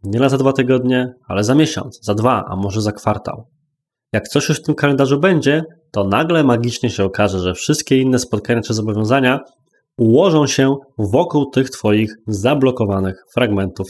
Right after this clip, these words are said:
na pracę głęboką. I to tyle w dzisiejszym odcinku. Mam nadzieję, że ta rada pomoże ci lepiej zarządzać własnym czasem, czy znaleźć czas na planowanie kampanii marketingowych, tudzież ich omawianie ze swoim zespołem bądź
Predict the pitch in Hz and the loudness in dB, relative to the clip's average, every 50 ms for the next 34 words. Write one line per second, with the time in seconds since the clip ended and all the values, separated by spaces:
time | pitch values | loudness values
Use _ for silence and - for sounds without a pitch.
0 | - 92 87 - - _ _ _ _ _ _ - 98 95 - - - 95 95 90 | -6 -8 -8 -8 -8 _ _ _ _ _ _ -2 -2 -2 -2 -4 -10 -8 -6 -8
1 | 92 95 90 82 - - - - _ _ _ _ _ _ _ _ _ _ _ _ | -8 -8 -8 -12 -14 -16 -20 -20 _ _ _ _ _ _ _ _ _ _ _ _
2 | _ _ _ _ _ _ _ _ _ _ _ _ _ _ _ _ _ _ _ _ | _ _ _ _ _ _ _ _ _ _ _ _ _ _ _ _ _ _ _ _
3 | _ _ _ _ _ _ _ _ - 170 - 190 220 254 247 220 180 185 156 - | _ _ _ _ _ _ _ _ -8 -4 -2 0 0 2 0 0 0 0 0 0
4 | - - 151 139 135 127 - - 120 107 - - 101 92 101 117 147 156 147 139 | 0 2 2 2 2 0 0 -4 -6 -6 -4 -6 -4 -2 0 2 2 2 2 2
5 | 123 131 143 143 143 139 117 113 120 127 135 147 160 156 - _ _ _ - 120 | 2 2 2 4 2 2 2 2 2 2 0 -2 -4 -8 -14 _ _ _ -2 0
6 | 135 139 123 113 107 104 127 123 123 - 110 107 113 123 123 127 120 - - 120 | 0 2 2 2 2 2 0 0 0 -2 -2 0 2 2 2 2 0 -2 -2 -2
7 | 120 120 107 104 117 113 - 131 131 131 123 123 - 120 123 123 113 123 127 113 | 0 0 0 0 -2 0 0 0 0 2 2 2 2 2 2 2 2 2 0 0
8 | 104 98 107 107 - - 139 139 139 - - 104 107 - 143 143 135 135 - 110 | 0 0 0 0 -2 -4 -4 -4 -2 0 -2 -2 0 0 0 -2 0 0 -2 -2
9 | 98 110 117 139 147 - - - 139 135 - 160 156 - - 147 190 202 190 139 | 0 0 0 0 -2 -2 -2 -2 -2 0 -2 -4 -4 0 0 2 2 4 4 4
10 | 123 120 135 156 156 - - - - - 107 110 117 120 120 120 120 - 123 123 | 2 2 2 0 0 0 -2 0 2 0 0 2 2 2 2 0 0 -2 -6 -4
11 | - 143 143 175 175 107 104 95 - - 113 123 131 123 - - 120 - - _ | -2 0 2 2 2 2 0 -4 -4 -6 0 0 0 0 0 -6 -8 -10 -10 _
12 | _ - 151 156 160 160 151 139 147 151 147 143 127 110 92 95 95 - - 98 | _ 0 0 2 4 2 2 4 2 2 2 2 2 0 0 0 -2 -4 -6 -6
13 | 101 101 104 98 98 - - - 147 147 143 135 120 117 117 113 - | -4 -2 -2 -2 -4 -4 0 2 2 2 4 2 0 0 -2 -2 -4